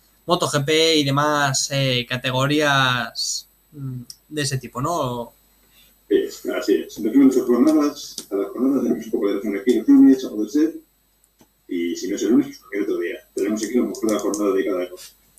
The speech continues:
Speaker 1: Haremos, sí, iremos haciendo unos pequeños resúmenes, informando un poco de los resultados, de, de los movimientos importantes que hay también en, en los mercados, tanto de, de fútbol de,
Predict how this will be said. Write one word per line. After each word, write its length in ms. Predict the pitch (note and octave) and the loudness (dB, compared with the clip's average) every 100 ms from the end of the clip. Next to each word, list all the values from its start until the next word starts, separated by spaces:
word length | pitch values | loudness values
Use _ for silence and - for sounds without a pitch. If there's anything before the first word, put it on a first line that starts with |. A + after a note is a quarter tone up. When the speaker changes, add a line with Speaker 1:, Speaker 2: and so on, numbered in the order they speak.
| - | -8
Speaker 1:
Haremos, 520 | C3+ D#3 D3 - - | -4 -2 0 0 0
sí, 80 | F#3+ D#3 | 2 2
iremos 280 | D3 D3+ | 2 0
haciendo 420 | C#3+ F3+ F#3 E3+ D#3+ | -2 0 0 2 2
unos 460 | D#3 D#3 D3+ - - | 2 0 2 2 2
pequeños 320 | D3+ D3+ D3 | 0 -2 -2
resúmenes, 640 | D3 C#3+ G#3 A3 F#3 D#3 - | -2 0 2 2 0 -2 -2
informando 440 | D3 C#3+ D3 D#3+ D3+ | -4 -2 -2 -2 -2
un 60 | |
poco 220 | D#3+ D3+ | -4 -4
de 80 | D3 | -2
los 100 | C#3+ | -2
resultados, 640 | C#3 C#3 C3 F#3+ F3+ D#3 C#3+ | -2 -4 2 4 4 0 -2
de, 440 | C#3+ C#3 C3+ B2+ - _ _ _ _ _ _ _ | -2 -2 -4 -6 -16 _ _ _ _ _ _ _
de 120 | D3 C3+ | -4 -2
los 120 | C#3 | 0
movimientos 400 | C#3+ D#3+ D#3+ D3+ | 0 0 -2 -4
importantes 480 | D3 D3 E3+ D#3 D3+ | -2 0 2 0 -2
que 80 | |
hay 80 | D#3+ | -2
también 340 | D3+ E3 F3 E3 | 0 0 0 0
en, 460 | D#3 C#3+ C3+ B2+ - | -2 -2 -4 -8 -12
en 60 | C#3 | -8
los 120 | C3 | -4
mercados, 600 | C#3 C3+ G3 G3+ F3+ D#3+ | -2 2 2 4 2 0
tanto 260 | D#3+ D3+ D3+ | -4 -4 -2
de, 560 | C#3+ C#3 C#3 C3+ B2+ | -2 -2 0 -2 -2
de 120 | B2+ B2+ | -4 -6
fútbol 380 | D#3 D3+ D3 | -4 -2 -2
de, 680 | C#3 C#3 C3 B2+ B2+ B2 A#2+ | -2 -2 -2 -4 -6 -10 -16